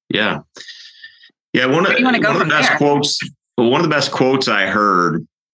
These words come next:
Speaker 1: um, that I, that I, I continuously think about to this day, and I can't remember who,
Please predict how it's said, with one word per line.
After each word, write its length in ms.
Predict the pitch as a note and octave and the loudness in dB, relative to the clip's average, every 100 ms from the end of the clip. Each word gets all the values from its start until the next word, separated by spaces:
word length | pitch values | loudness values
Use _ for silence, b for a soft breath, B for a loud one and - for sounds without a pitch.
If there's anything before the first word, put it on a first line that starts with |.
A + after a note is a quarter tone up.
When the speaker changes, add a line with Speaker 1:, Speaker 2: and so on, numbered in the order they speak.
| _ - | _ -6
Speaker 1:
um, 580 | F#2+ F2 E2 D#2+ D#2 D2 - | -2 0 0 0 -2 -6 -4
that 140 | F#2+ | 0
I, 120 | F#2+ | 0
that 160 | G#2 F#2+ | 0 2
I, 180 | F#2+ F#2 | 0 0
I 120 | F#2 F#2+ | -2 -2
continuously 640 | A2 A2 B2+ A#2 A2+ F#2 | -2 0 0 0 0 0
think 180 | A2 G2+ | -2 -2
about 220 | F#2 F2+ | 0 -2
to 80 | F2 | -2
this 160 | E2 | -2
day, 180 | - F2 | 0 0
and 80 | E2+ | 0
I 60 | E2 | -2
can't 200 | - F2+ | -2 -2
remember 220 | F2+ F2+ | 0 0
who, 260 | F2+ E2+ | -2 -2